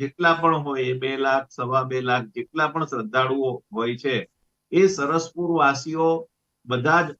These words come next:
ખૂબ સરસ રીતે અને ખૂબ સારામાં સારી એમની, અ, પ્રસાદની વ્યવસ્થા કરી શકે અને હંમેશા કરતા આયા છે અને ખૂબ ભાવપૂર્વક એમને પ્રસાદ પીરસવા માટે પણ તત્પર હોય છે.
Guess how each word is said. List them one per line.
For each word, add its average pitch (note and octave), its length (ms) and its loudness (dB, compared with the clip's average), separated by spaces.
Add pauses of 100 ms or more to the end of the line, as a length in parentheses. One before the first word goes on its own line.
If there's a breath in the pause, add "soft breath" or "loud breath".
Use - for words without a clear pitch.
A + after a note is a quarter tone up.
ખૂબ C4 300 2 (120)
સરસ F#3+ 360 2
રીતે E3+ 580 0 (460)
અને F3 240 0
ખૂબ A#3 460 2
સારામાં F#3 540 4
સારી F#3 580 0
એમની, F3 560 -4 (100)
અ, D3+ 340 4
પ્રસાદની D#3 580 0
વ્યવસ્થા C#3 500 0
કરી D3+ 320 -6
શકે D#3 480 -6 (500)
અને D#3 200 2
હંમેશા E3+ 460 2
કરતા D3+ 340 0
આયા D#3 320 2
છે D#3+ 160 -4
અને E3 260 -6
ખૂબ G3+ 500 0
ભાવપૂર્વક F3 920 4 (240)
એમને D#3+ 240 -2
પ્રસાદ D#3 520 0
પીરસવા F#3 580 2
માટે F3+ 260 2
પણ E3+ 240 -2
તત્પર C#3+ 440 -4
હોય B2 220 -2
છે. A2 260 -8